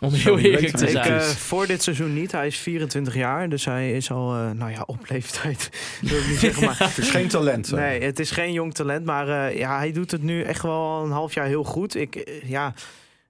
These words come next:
Speaker 3: Het is moeilijk om er wat over te zeggen. Eh, als ik hem zie spelen, vind ik dat hij wel echt, eh, expliciete technische kwaliteit heeft. Aan de andere kant voel ik ook wel een beetje een Serhat Koç scenario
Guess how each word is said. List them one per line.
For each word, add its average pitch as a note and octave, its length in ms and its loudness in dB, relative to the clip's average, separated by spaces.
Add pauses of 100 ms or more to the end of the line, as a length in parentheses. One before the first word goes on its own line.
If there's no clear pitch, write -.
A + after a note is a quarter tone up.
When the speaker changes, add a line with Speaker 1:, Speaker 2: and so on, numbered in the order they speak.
(120)
Speaker 3:
Het - 320 -8
is D#3+ 120 -2
moeilijk F3 300 -2
om F3 120 -2
er D#3+ 60 0
wat D#3 160 -2
over D3+ 180 -2
te - 60 -8
zeggen. E3+ 480 -2
Eh, C#3 60 -2
als D3+ 140 -4
ik - 80 -10
hem E3 100 -2
zie D#3+ 100 -2
spelen, E3+ 360 -2
vind D#3+ 180 -4
ik D#3+ 80 -6
dat D#3 140 -2
hij D#3 120 -2
wel E3+ 180 -2
echt, - 280 -6
eh, E3 360 -2
expliciete D#3+ 640 -6
technische D#3 440 -4
kwaliteit D3+ 540 -2
heeft. F3 280 -4
Aan D3+ 120 -4
de D#3 60 -4
andere D#3 320 -2
kant D3+ 320 -4 (400)
voel - 240 -2
ik F3 160 -2
ook F3 140 -2
wel F#3 120 -2
een E3+ 60 -4
beetje E3 240 -4
een D3+ 120 -2
Serhat D3 380 -2
Koç F#3 260 -4
scenario E3+ 960 -4